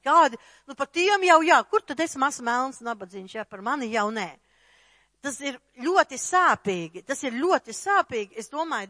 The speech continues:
Dieva sirdī, kurš atdevis savu dēlu. Atdevis visu, kas viņam bija, dārgāko, kas viņam bija mūsu glābšanai, mūsu pestīšanai, mūsu svētīšanai,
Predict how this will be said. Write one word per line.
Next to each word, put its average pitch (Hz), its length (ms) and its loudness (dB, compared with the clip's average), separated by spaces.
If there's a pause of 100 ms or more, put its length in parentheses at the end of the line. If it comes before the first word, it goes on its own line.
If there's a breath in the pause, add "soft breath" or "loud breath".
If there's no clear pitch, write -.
Dieva 269 240 -6
sirdī, 202 540 -4 (100)
kurš 302 220 0
atdevis 208 420 -6
savu 196 240 -2
dēlu. 175 480 -2 (1500)
Atdevis 294 400 -2
visu, 339 300 -4
kas 320 160 -10
viņam 311 240 0
bija, 254 320 -2 (180)
dārgāko, 214 560 2
kas - 200 -14
viņam 233 180 -6
bija 277 160 -2
mūsu 247 260 -10
glābšanai, 196 640 -2
mūsu 202 300 -12
pestīšanai, 190 720 -8
mūsu 226 300 -12
svētīšanai, 175 800 -10